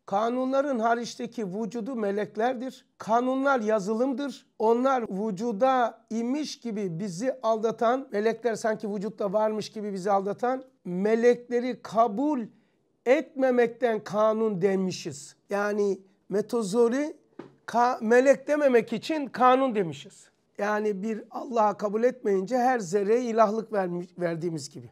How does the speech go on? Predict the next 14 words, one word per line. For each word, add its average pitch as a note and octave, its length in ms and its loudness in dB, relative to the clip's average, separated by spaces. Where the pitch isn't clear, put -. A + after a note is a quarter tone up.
Onlar B3+ 600 2
vücu-, A3 300 -4
ha, - 200 -2
okudum. G3 520 -6
Kanunları C4 1160 2
faiz A#3+ 480 2
zannetmişiz. G3+ 960 -4
Ustad A3 520 -2
der A3 240 -4
ki A#3+ 280 -4
kanun G3 460 -4
değil A3+ 260 -8
kudrettir G3 640 -6
diyor. C#3+ 140 -12